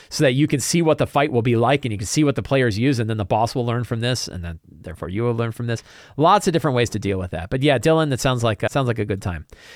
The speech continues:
Trick H says, "I have a group that I started for about a year now during covid. They are all more or less play-, new players and having a good time.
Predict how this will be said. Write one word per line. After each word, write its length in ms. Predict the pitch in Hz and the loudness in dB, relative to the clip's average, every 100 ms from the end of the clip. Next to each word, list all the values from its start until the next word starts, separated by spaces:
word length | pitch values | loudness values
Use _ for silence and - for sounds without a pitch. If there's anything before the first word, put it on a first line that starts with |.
| - - | -20 -6
Trick 400 | - 254 - - | 2 2 2 2
H 320 | 208 208 - | 4 4 0
says, 240 | 180 151 | 2 4
"I 60 | 175 | 4
have 140 | 175 | 4
a 60 | 160 | 2
group 400 | 117 147 247 117 | 2 2 4 4
that 120 | 151 | 4
I 80 | 135 | 4
started 380 | - 170 170 139 | 4 4 4 2
for 100 | 139 | 2
about 240 | 123 143 | 2 4
a 40 | 135 | 4
year 260 | 135 208 | 4 2
now 240 | 165 120 117 | 2 2 2
during 260 | 131 123 | 2 0
covid. 480 | 117 220 135 85 87 | 2 2 2 -4 -2
They 140 | 131 | 2
are 100 | 143 | 4
all 240 | 175 196 233 | 6 4 4
more 240 | 208 208 | 4 4
or 60 | 190 | 4
less 240 | 160 156 | 4 2
play-, 300 | - 165 156 | 2 2 2
new 200 | 147 190 | 2 0
players 400 | 208 160 135 135 | 2 4 4 4
and 120 | 131 120 | 2 0
having 280 | 143 147 | 0 0
a 40 | 120 | 0
good 180 | 117 | -2
time. 60 | 104 | -2